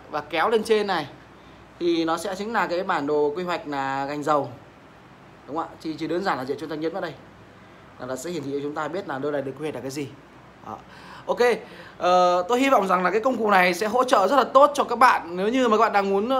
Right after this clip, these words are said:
đầu tư tại, ờ, Phú Quốc đúng không ạ? Mà đầu tư vào hai khu vực là Cửa Cạn và Gành Dầu.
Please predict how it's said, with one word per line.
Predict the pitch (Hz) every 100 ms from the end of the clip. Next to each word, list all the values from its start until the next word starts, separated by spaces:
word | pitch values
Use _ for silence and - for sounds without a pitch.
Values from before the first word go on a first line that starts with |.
| -
đầu | 226 185 180
tư | 226 226 220 220
tại, | 208 160
ờ, | 165 156 151 147 135 - - - -
Phú | 214
Quốc | 311 339 -
đúng | 196
không | 233
ạ? | - - - - - -
Mà | 190
đầu | 190
tư | 185 226
vào | 190
hai | 202 208
khu | 202
vực | 180
là | 170
Cửa | 156 165 139
Cạn | 196
và | 170
Gành | 165 180
Dầu. | 180 165